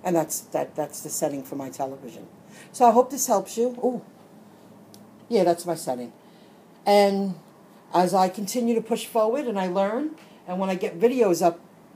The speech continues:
on my television set, I'll show it to you before I submit it. I'll record a video before I submit it to see if they accept it as a public channel.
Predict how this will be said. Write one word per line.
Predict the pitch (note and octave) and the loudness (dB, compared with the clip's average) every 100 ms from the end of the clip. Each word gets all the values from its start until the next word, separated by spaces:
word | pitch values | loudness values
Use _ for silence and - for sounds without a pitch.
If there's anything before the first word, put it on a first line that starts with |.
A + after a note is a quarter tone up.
| - - - - - - | -20 -20 -20 -20 -12 2
on | F3 | 4
my | F3 D#3+ | 6 4
television | D#3 - B3 A#3+ F3+ E3 E3 | 2 0 2 2 2 -6 -4
set, | - E3 G3 - - - - - - - - - - - E3+ | 0 0 0 -4 -20 -20 -20 -20 -20 -20 -20 -20 -20 -4 4
I'll | E3+ D#3+ D#3+ | 6 6 4
show | - C#4+ C#4+ | 2 4 4
it | B3+ | 0
to | - F3 | -2 0
you | D3+ C#3+ C3+ D3 - - | 2 0 -2 -8 -14 -8
before | F3 - - C4+ B3+ A3 A3 | -8 -6 2 8 8 8 0
I | F#3+ F#3 | -2 -2
submit | - G3+ F#3+ G#3+ E3 | 0 -2 0 2 0
it. | C#3 - | 0 2
I'll | E3+ | 4
record | F3 F3 B3 | 4 4 4
a | A#3+ | 4
video | F#3 G3+ D#3+ C3+ C3+ - - | 4 4 4 2 -2 -14 -12
before | - - A#3 A3+ | -10 -2 4 4
I | A3 | 2
submit | - G3+ G3 G3+ | -2 -2 0 2
it | E3+ - - - - - - - - - - | 2 0 -14 -20 -20 -20 -20 -20 -20 -20 -20
to | - | -10
see | - G#3 G3 F3 | -4 -2 0 -2
if | F3 - | -4 -2
they | F#3 | 0
accept | F3 - B3+ B3+ | 0 -2 -4 -2
it | D#3+ | -4
as | D#3+ | -2
a | D#3+ | -4
public | F#3 F3+ F3 | -4 -4 -6
channel. | - G#3 F3 B2+ | -4 -2 -2 -6